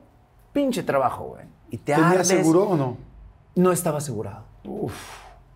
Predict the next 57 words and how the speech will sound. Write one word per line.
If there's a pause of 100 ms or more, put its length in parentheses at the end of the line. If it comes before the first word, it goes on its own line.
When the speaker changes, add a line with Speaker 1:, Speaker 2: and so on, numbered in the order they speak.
(440)
Speaker 1:
No
estaba,
y
lo
Speaker 2:
Qué
Speaker 1:
perdí.
Speaker 2:
dolor.
Pero
sí,
bueno,
sí, (320)
na-,
nada
Speaker 1:
Lo
Speaker 2:
comparado
Speaker 1:
perdí.
Speaker 2:
con
que
le
hubiera
pasado
Speaker 1:
Nada,
Speaker 2:
algo
a
Speaker 1:
nada (120)
Speaker 2:
ustedes.
Speaker 1:
con
estar
contándote
esto (180)
y
que
ella
esté
bien
también,
Speaker 2:
Claro.
Speaker 1:
¿no?
Fue
una
persona
que
quise
mucho
en
su
momento (380)
y
está
padre
y
no
me
arrepiento,
pero
de
nada.